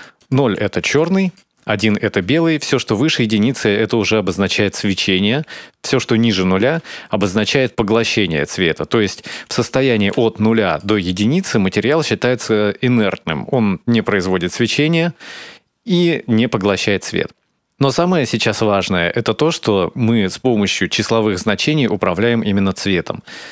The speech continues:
Каким образом формируются, собственно, цветовые оттенки? Они формируются за счет подмешивания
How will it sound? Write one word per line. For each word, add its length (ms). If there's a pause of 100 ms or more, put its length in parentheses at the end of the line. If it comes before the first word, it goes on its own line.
(180)
Каким 280
образом 380
формируются, 760
собственно, 540
цветовые 680
оттенки? 580
Они 300
формируются 580
за 80
счет 240
подмешивания 880